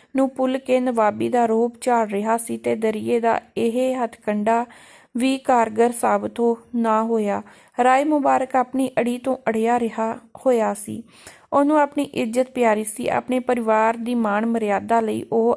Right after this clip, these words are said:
ਅਜਿਹੀਆਂ ਸੈਂਕੜੇ ਮੌਤਾਂ ਮਰਨ ਲਈ ਤਿਆਰ ਸੀ। ਉਹਨੇ ਦਰਿਆ ਨੂੰ ਲਲਕਾਰ ਕੇ ਆਖਿਆ, "ਕਮੀਨਿਆਂ, ਮਲਕੀ ਦਾ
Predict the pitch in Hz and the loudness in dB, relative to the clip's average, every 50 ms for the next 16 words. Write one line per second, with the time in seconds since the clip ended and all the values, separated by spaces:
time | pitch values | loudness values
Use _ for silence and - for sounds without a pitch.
0 | - - 214 214 226 220 226 240 240 226 - - 226 208 202 202 - 226 240 233 | -2 -4 -4 -2 -2 -2 -2 -2 -2 -2 -2 -2 -2 -2 -2 -2 -2 -2 -2 0
1 | 220 214 208 214 - 220 220 214 208 202 202 214 220 214 214 220 220 - 214 202 | -2 -2 -4 -4 -4 -4 -2 -2 -2 -2 -2 -4 -4 -4 -4 -6 -6 -4 -2 -2
2 | 196 190 196 220 233 - - - - - - - _ _ - - - - 233 202 | 0 0 0 -2 -4 -10 -16 -20 -20 -20 -20 -20 _ _ -8 -6 -4 -2 -2 -2
3 | - - - - _ _ _ _ _ _ _ _ _ _ _ _ _ _ _ _ | -2 -6 -10 -16 _ _ _ _ _ _ _ _ _ _ _ _ _ _ _ _
4 | _ _ _ _ _ _ _ _ _ _ _ _ _ _ _ _ _ _ _ - | _ _ _ _ _ _ _ _ _ _ _ _ _ _ _ _ _ _ _ -2
5 | - 277 277 277 302 320 302 262 285 269 269 269 277 285 285 277 277 277 277 277 | 2 2 2 4 2 2 2 2 2 2 2 2 2 2 2 2 0 0 0 0
6 | 277 269 262 - 254 233 233 240 233 - 254 247 240 226 220 226 - - 233 233 | 0 0 0 0 0 0 0 0 -2 -4 -2 0 0 0 -2 -4 -6 -4 -4 -4
7 | 233 - 247 247 247 247 240 233 240 240 247 247 240 240 254 247 247 240 247 - | -2 -2 0 0 0 0 0 0 0 0 0 0 0 0 0 0 -2 -2 -6 -8
8 | 269 269 254 269 262 269 262 | -4 -2 0 0 0 0 -2